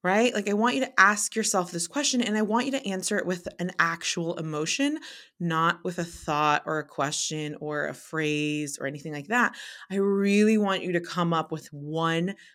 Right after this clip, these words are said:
emotion that that thought produces. So we talked about circumstance.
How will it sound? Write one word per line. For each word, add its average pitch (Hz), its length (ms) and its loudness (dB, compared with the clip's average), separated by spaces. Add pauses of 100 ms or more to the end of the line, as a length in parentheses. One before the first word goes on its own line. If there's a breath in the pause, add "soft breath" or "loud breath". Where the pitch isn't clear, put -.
(180 soft breath)
emotion 165 1000 6 (1700)
that - 320 2
that 170 340 10
thought - 380 2
produces. - 800 -8 (1400 soft breath)
So - 160 -6
we 170 40 0
talked 175 220 0
about 147 160 2
circumstance. 254 960 2